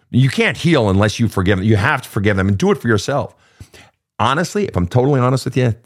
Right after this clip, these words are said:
thirty years in counseling and getting myself out of my own shit and so on and so forth, if you wanna forgive someone, God bless you, go for it. I'm all for forgiveness. The biggest mistake that people make, though, when it comes to forgiveness, is they forgive too soon.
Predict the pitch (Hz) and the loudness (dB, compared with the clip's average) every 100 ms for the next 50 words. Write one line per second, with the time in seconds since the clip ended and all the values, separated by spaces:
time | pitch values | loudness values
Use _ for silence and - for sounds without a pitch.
0 | - - 139 127 123 104 90 101 120 110 | -6 0 2 2 2 0 -2 -2 -2 -2
1 | 110 101 82 101 107 95 92 110 110 98 | -4 -4 -4 -2 -2 -2 -4 -2 -2 -2
2 | 98 95 101 113 - 120 117 - 73 65 | -2 0 -2 -2 -4 -2 -2 -2 -8 -8
3 | - - - - - 120 107 123 123 117 | -16 -20 -20 -12 -4 -2 -2 0 -2 0
4 | 127 127 123 - - _ _ _ - 113 | 0 2 0 -4 -14 _ _ _ 0 0
5 | - 156 208 170 - 120 120 113 110 113 | 2 2 2 0 -2 -2 -2 -2 -2 -2
6 | 113 104 - - 101 92 92 87 85 76 | -2 -4 -6 -2 0 2 0 0 -2 -2
7 | 67 - 52 101 110 110 98 92 85 80 | -4 -8 -4 0 2 0 -2 -4 -4 -6
8 | 76 62 - - _ - 80 127 151 - | -8 -10 -14 -20 _ -6 0 0 0 -2
9 | 98 - 107 - 95 90 87 113 127 131 | -4 -4 -6 -4 -4 -2 -2 -2 -2 -4
10 | 123 - _ _ _ - 82 - 113 101 | -4 -10 _ _ _ -10 -6 -2 -2 -2
11 | 101 101 113 113 - _ _ _ _ - | -2 -2 -2 -6 -12 _ _ _ _ -10
12 | 85 78 82 87 - 87 - 67 62 | -10 -6 -4 -4 -4 -6 -4 -6 -6